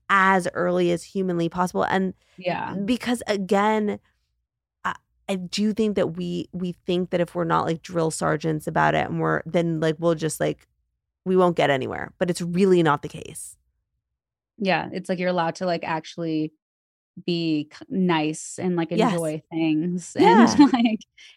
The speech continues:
Speaker 2: and it makes you, like, it, like, of course, like, right now, how you and I are thinking is, like, it's gonna make me a better mom, but it, it makes me a better partner. It makes me a better sister. Like, uh, 'cause I'm an older sister. It makes me a better
Speaker 1: Mm.
Speaker 2: older sister. It makes me a better friend. It makes me a better daughter,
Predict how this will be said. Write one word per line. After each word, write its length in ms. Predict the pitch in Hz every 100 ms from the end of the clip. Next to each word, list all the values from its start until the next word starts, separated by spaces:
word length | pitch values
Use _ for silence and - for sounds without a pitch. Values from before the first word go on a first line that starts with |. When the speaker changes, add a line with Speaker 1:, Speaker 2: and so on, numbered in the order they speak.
| -
Speaker 2:
and 80 |
it 60 | 262
makes 280 | 233 226 -
you, 80 | 320
like, 160 | 285
it, 240 | - - -
like, 160 | 214 202
of 160 | 190
course, 260 | - 208 202
like, 140 | 202
right 160 | 190 190
now, 340 | 170 170 165 -
how 300 | - 175 165
you 120 | 170
and 80 | 175
I 100 | 151
are 60 | 160
thinking 300 | 156 160 170
is, 80 |
like, 100 | 175
it's 100 | 185
gonna 120 | 190 196
make 120 | 208
me 100 | 240
a 40 |
better 160 | 233 247
mom, 300 | 269 277 220
but 120 | 190
it, 140 | 190 190 _ -
it 80 | 208
makes 180 | 214 233
me 80 |
a 40 | 240
better 160 | 220 226
partner. 500 | - 196 202 202 202
It 100 | 185
makes 200 | 175 -
me 80 |
a 40 | 202
better 180 | 202 196
sister. 680 | - 190 - - 202 185 190
Like, 120 | 185
uh, 100 | 190
'cause 120 | -
I'm 160 | 190 190
an 60 | 185
older 260 | 202 202
sister. 400 | 202 185 175 -
It 60 | -
makes 180 | 302 277
me 40 |
a 20 | 262
better 160 | -
Speaker 1:
Mm. 20 |
Speaker 2:
older 260 | 247 226 220
sister. 300 | 214 196 -
It 60 | 170
makes 160 | 170
me 80 | 202
a 40 |
better 220 | 190 202 202
friend. 440 | - 220 214 190
It 60 | 165
makes 220 | 170 -
me 80 | 185
a 40 |
better 260 | 180 185 190
daughter, 600 | 185 196 202 185 170